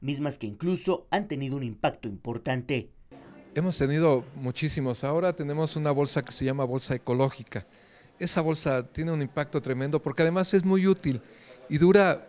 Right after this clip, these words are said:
Speaker 2: bastante. Digo, termina el, el sexenio o el trienio del candidato y la bolsa sigue ahí en la calle. Los paraguas también, porque nos sirven ahora en época de calor y también nos sirven en la lluvia.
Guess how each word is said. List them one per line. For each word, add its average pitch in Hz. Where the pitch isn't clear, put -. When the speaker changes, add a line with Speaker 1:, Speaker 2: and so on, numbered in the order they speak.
Speaker 2:
bastante. 156
Digo, 196
termina 214
el, 143
el 143
sexenio 160
o 135
el 127
trienio 170
del 135
candidato 147
y 139
la 143
bolsa 165
sigue 175
ahí 170
en 170
la 160
calle. 165
Los 135
paraguas 147
también, 143
porque 143
nos 143
sirven 170
ahora 160
en 151
época 151
de 123
calor 151
y 156
también 135
nos 147
sirven 151
en 131
la 117
lluvia. 160